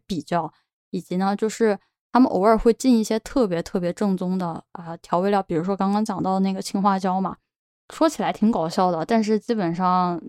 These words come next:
去当地大大小小的超市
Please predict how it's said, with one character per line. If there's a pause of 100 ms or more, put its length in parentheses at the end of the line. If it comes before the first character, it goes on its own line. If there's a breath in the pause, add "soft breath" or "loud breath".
去 (240)
当
地
大
大
小
小
的
超
市